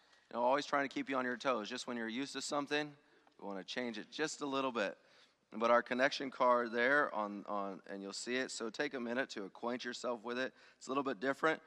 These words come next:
We want to, um, be able to, to, uh, help you out. We have a number of people that say, every week almost, we have someone that says, "You know what, I'd like to be a part of this church." Almost every single week. Isn't that awesome? And, uh, we have people that s-, indicate that.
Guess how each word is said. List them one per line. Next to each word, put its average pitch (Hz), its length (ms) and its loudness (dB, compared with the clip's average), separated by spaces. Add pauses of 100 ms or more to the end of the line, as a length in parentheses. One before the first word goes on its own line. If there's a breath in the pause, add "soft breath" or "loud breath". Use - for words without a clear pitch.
(280 loud breath)
We 113 80 -4
want 123 300 2 (120)
to, 113 420 -2
um, 95 500 0 (420 loud breath)
be 110 160 -2
able 117 240 -2
to, 101 720 -6 (500)
to, 107 540 -6 (440 soft breath)
uh, 95 280 2 (300)
help 143 220 4
you 143 80 6
out. 123 120 6
We 131 80 2
have 143 80 2
a 139 40 -2
number 156 200 4
of 127 80 0
people 127 260 -2
that 107 140 -4
say, 143 400 0
every 180 220 2
week 160 220 -2
almost, 107 300 -6
we 120 80 -2
have 113 100 0
someone 127 240 -2
that 101 80 -8
says, 110 200 -2
"You 110 60 -6
know 123 100 0
what, 131 100 2
I'd 123 120 0
like 117 200 -2
to - 80 -12
be 107 120 -6
a 104 40 -6
part 113 220 -2
of 104 60 -4
this 95 100 -8
church." - 400 -8
Almost 143 320 -6 (140)
every 160 320 0
single 143 240 -6
week. 135 180 -4
Isn't 120 160 -8
that 123 100 0
awesome? 135 380 -2 (440 loud breath)
And, 120 320 6
uh, 110 280 8 (300 loud breath)
we 120 100 0
have 123 100 4
people 131 240 0
that 127 80 2
s-, - 160 -4
indicate 139 480 0
that. 123 280 6